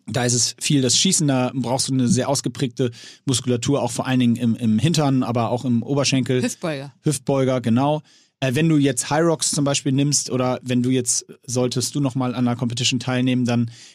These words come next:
Speaker 1: ist es halt, musst du auch in einer gewissen Form die spezifischen Belastungen, äh,
Speaker 2: Alles. <laughs>
Speaker 1: ja, genau, was am Ende alles ist, aber gerade so beim Schlitten oder so die Transition vom Schlitten zu, haben wir auch schon häufig gesprochen, nach dem Schlitten zu laufen und so,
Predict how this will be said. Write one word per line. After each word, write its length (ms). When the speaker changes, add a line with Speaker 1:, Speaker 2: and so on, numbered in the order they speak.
Speaker 1:
ist 220
es 120
halt, 300
musst 180
du 60
auch 160
in 80
einer 60
gewissen 320
Form 260
die 160
spezifischen 600
Belastungen, 640
äh, 80
Speaker 2:
Alles. 420
<laughs> 380
Speaker 1:
ja, 140
genau, 280
was 180
am 140
Ende 180
alles 200
ist, 100
aber 320
gerade 300
so 140
beim 180
Schlitten 360
oder 160
so 120
die 120
Transition 520
vom 160
Schlitten 360
zu, 200
haben 100
wir 80
auch 60
schon 100
häufig 240
gesprochen, 380
nach 100
dem 140
Schlitten 300
zu 120
laufen 380
und 100
so, 80